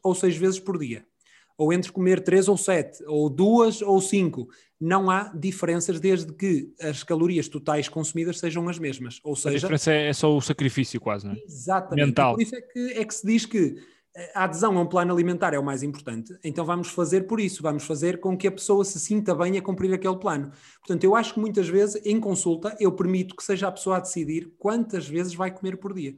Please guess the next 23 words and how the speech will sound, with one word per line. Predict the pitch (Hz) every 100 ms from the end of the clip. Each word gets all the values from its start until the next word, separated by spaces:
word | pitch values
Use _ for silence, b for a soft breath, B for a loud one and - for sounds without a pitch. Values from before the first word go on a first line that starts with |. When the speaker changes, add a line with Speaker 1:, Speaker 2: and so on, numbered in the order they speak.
| _ _ _ 170
Speaker 1:
Porque | 147
se | -
já | 175
vai | 180 220
ser | 220 190
um |
esforço | 170 180 170 151
grande | 156 147
estar | 156 143
em | 139
déficit | 135 139 127
calórico, | - 120 127 185
déficit | 135 127 127 135
energético, | 127 120 117 202 196 b b -
então | 156 139
pelo | 151
menos | 156 175 - _ -
tornemos | 180 185 190 175
esse | 196 185
esforço | - - - 190 196 - 226 B B B
um |
bocadinho | 190 202 208
menor, | 226 196 214